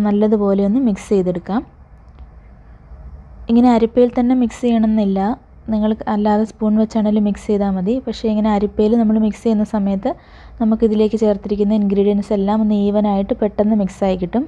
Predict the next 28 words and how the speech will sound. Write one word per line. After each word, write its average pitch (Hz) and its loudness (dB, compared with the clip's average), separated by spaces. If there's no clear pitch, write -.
അതിനു 208 2
വേണ്ടിയാണ് 196 2
ഇങ്ങനെ 185 -2
ചെയ്യുന്നത്. 180 -2
ഇപ്പോൾ 226 0
നമ്മൾ 208 2
പൊടികളെല്ലാം 208 2
മിക്സ് - -4
ചെയ്തെടുത്ത് 185 0
വെച്ചിട്ടുണ്ട്. 180 -4
ഒരു 233 4
മിക്സിയുടെ 220 2
ജാറിലേക്ക് 196 0
അര 214 0
കപ്പ് 220 -2
പഞ്ചസാര 202 -2
ചേർത്ത് 185 0
കൊടുക്കാം. 185 -2
അര 233 0
കപ്പ് 247 -2
ഫുള്ളായിട്ട് 233 2
എടുത്തിട്ടില്ല, 190 -6
കുറച്ച് 208 -6
കുറവാണ് 196 -2
എടുത്തിരിക്കുന്നത്. 185 -4
നല്ല 220 4
മധുരം 233 0
വേണമെങ്കിൽ 214 -2